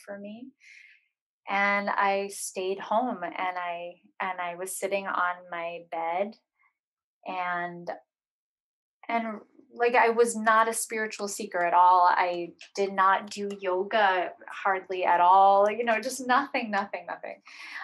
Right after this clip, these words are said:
Um, I was an actor in New York City, and I was, like, in,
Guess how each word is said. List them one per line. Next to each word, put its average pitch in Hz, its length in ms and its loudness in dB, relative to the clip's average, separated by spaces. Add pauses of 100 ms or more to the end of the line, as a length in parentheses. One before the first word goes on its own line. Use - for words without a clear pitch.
(160)
Um, 185 540 2 (180)
I 190 140 0
was 190 160 -4
an 196 140 -4
actor - 720 -8
in 185 180 -12
New 185 120 -18
York 196 280 -6
City, 175 380 -10
and 170 100 -8
I 170 80 -4
was, 180 160 -10
like, - 200 -8
in, 175 100 -8